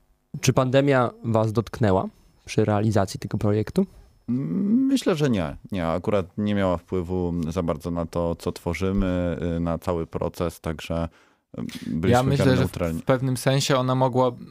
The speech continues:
Speaker 3: ona mogła wam przysporzyć klientów, bo niektóre bra-, bo mam wrażenie, że branże, które poszukują pracowników sezonowych, tymczasowych,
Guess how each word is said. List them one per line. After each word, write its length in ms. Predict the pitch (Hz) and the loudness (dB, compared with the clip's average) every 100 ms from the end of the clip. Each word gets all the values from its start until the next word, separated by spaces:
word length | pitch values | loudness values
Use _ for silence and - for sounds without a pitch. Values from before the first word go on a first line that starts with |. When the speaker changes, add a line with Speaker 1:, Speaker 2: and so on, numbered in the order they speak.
| - - | -14 -2
Speaker 3:
ona 220 | 117 123 | 2 2
mogła 360 | 127 123 120 117 | 2 2 2 2
wam 220 | 120 120 | 0 -2
przysporzyć 500 | - - 143 131 - | -6 -2 0 0 -2
klientów, 580 | 113 107 101 104 110 110 | 0 4 4 2 0 2
bo 320 | 104 104 107 | 2 4 2
niektóre 400 | 107 - 117 110 | 0 0 2 2
bra-, 300 | 110 117 104 | 2 0 0
bo 260 | 104 113 - | 0 0 0
mam 280 | - 101 135 | -4 0 2
wrażenie, 540 | 127 117 104 90 107 | 2 2 2 2 2
że 140 | 127 113 | 2 2
branże, 400 | 104 135 123 117 | 2 0 -2 -4
które 220 | - 104 | -2 -4
poszukują 560 | - - - 135 123 107 | -4 -8 -2 2 2 2
pracowników 680 | - 107 107 120 117 - | -2 0 2 2 0 -2
sezonowych, 720 | - 104 107 107 117 110 107 | -2 2 4 4 4 2 -2
tymczasowych, 960 | - 110 107 107 - 120 101 117 180 | -2 -2 0 -2 0 0 2 0 0